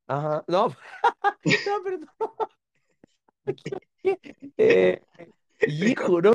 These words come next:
Speaker 1: ¿Cómo se llama?
Speaker 2: Ah, Yi. Algo
Speaker 1: Eh, un
Speaker 2: así.
Speaker 1: mexicano.
Speaker 2: Un mexicano. <laughs> Yujuy,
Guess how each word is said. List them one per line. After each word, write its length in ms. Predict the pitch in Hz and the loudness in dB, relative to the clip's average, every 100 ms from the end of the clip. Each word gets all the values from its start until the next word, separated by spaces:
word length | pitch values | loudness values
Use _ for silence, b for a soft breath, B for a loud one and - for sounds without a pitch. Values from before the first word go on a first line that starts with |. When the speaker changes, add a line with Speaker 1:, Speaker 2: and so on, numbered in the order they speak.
| - | 4
Speaker 1:
¿Cómo 140 | 392 - | -2 -2
se 120 | 403 | -4
llama? 240 | 339 381 466 539 _ _ B B B - | -2 -2 -2 -6 _ _ B B B 0
Speaker 2:
Ah, 300 | 190 208 262 | 4 6 6
Yi. 840 | 190 214 247 320 311 233 202 202 - B B B _ _ _ | 4 4 6 8 8 8 6 4 0 B B B _ _ _
Algo 200 | 175 208 | 4 6
Speaker 1:
Eh, 80 | 202 | 6
un 180 | 196 208 | 2 0
Speaker 2:
así. 20 | |
Speaker 1:
mexicano. 640 | 208 254 - 202 285 190 | -2 -4 -4 -2 0 0
Speaker 2:
Un 60 | 147 | 0
mexicano. 420 | 175 180 - - | 0 0 0 0
<laughs> 840 | - - - - - - - _ | 0 -6 -6 -6 -6 -6 -8 _
Yujuy, 680 | 214 208 220 - 202 - | -2 4 4 4 -2 -2